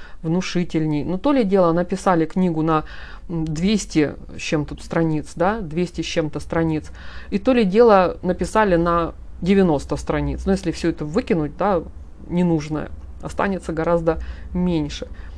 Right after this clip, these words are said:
И сразу как-то впечатление другое. Ну что это какая-то тоненькая книжечка? Это что-то несерьезное. На самом деле, чем тоньше книга, И чем четче в ней изложена информация, тем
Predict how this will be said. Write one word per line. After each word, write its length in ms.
И 60
сразу 340
как-то 240
впечатление 560
другое. 420
Ну 120
что 160
это 160
какая-то 320
тоненькая 520
книжечка? 720
Это 120
что-то 280
несерьезное. 840
На 100
самом 360
деле, 400
чем 180
тоньше 340
книга, 480
И 60
чем 260
четче 380
в 60
ней 160
изложена 420
информация, 800
тем 280